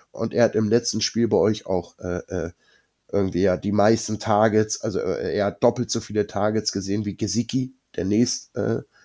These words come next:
angespielte Spieler. Also er sucht Hill sehr oft, aber auch erfolgreich. Und verteilt zudem an andere offensichtlich, was ich nur aus Statistiken lese.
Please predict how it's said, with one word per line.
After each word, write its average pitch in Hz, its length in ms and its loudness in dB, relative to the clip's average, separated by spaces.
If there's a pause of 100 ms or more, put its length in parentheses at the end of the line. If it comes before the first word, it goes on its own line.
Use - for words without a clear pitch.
(160)
angespielte 110 540 0
Spieler. 120 380 2
Also 95 180 0
er 92 120 0
sucht 104 300 -4
Hill 107 180 0
sehr 87 220 0
oft, 127 320 0 (480)
aber 101 340 2
auch 98 140 -4
erfolgreich. - 720 -2 (760)
Und 120 240 4
verteilt 110 540 0
zudem 117 560 0
an 90 100 -8
andere 104 520 -4 (340)
offensichtlich, 98 840 -2
was 107 280 -2
ich - 180 -2
nur 123 120 4
aus 135 120 4
Statistiken 127 600 0
lese. 87 300 -6